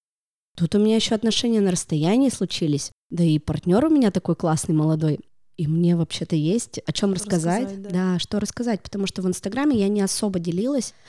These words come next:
Speaker 1: своей личной жизнью, а поговорить я люблю. И еще я такой немножко интроверт на самом деле. То есть для меня проще высказаться, когда меня никто не видит, и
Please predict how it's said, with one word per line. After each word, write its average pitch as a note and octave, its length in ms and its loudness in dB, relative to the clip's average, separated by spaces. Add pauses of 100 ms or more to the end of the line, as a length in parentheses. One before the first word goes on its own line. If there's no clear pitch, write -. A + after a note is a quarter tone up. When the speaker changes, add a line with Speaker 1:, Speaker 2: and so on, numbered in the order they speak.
(120)
Speaker 1:
своей G3+ 260 2
личной G#3+ 320 2
жизнью, B3 380 4
а - 20 4
поговорить F#3+ 500 0
я E3 360 0
люблю. F3+ 440 2 (640)
И F#3 40 2
еще F#3 200 2
я - 60 0
такой G3 220 0
немножко F3+ 640 0
интроверт F3+ 600 2
на C#3+ 60 -2
самом C#3+ 380 -2
деле. G3+ 360 0 (460)
То F#3 60 0
есть E3 120 0
для E3+ 140 -2
меня F3+ 320 2
проще F3+ 880 0 (340)
высказаться, G#3 760 -6
когда G3 260 2
меня A#3+ 160 8
никто A3 280 2
не A3 140 2
видит, B3+ 420 -2 (400)
и F#3 560 2